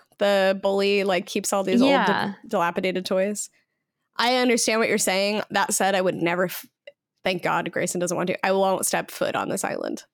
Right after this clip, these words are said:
Speaker 2: I would. I would. I think there's something sweet about it.
Speaker 1: I think you have less fear of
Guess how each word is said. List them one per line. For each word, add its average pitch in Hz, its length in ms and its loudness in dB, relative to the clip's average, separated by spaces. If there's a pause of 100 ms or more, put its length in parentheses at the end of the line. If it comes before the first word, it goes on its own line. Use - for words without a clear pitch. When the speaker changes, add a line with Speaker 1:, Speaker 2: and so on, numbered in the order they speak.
Speaker 2:
I 120 140 0
would. - 300 -4 (160)
I 95 100 -2
would. - 180 -2
I - 60 -2
think 196 160 -2
there's 196 140 -4
something - 260 -4
sweet - 240 -4
about - 280 -6
it. - 100 -8 (180)
Speaker 1:
I - 120 -2
think 349 200 -2
you 339 120 4
have 220 260 0
less 180 580 0
fear 170 640 0
of 147 760 -4